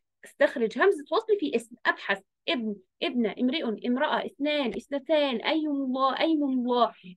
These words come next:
اسم، اسم، ولكن بشرط أن تكون هذه الكلمات مفردة. فإذا جمعت هذه الأسماء أو ثنيت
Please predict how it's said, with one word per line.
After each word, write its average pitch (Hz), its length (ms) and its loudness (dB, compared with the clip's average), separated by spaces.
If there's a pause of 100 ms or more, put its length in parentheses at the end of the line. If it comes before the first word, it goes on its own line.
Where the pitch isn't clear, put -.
اسم، 320 320 -2
اسم، 269 340 -2 (440)
ولكن 339 520 4
بشرط 330 360 2 (300)
أن 277 120 0
تكون 277 280 4
هذه 359 280 4
الكلمات 339 440 -2
مفردة. 339 560 2 (480)
فإذا 349 340 8
جمعت 415 440 6
هذه 311 300 4
الأسماء 240 480 -2
أو 247 80 2
ثنيت 277 500 4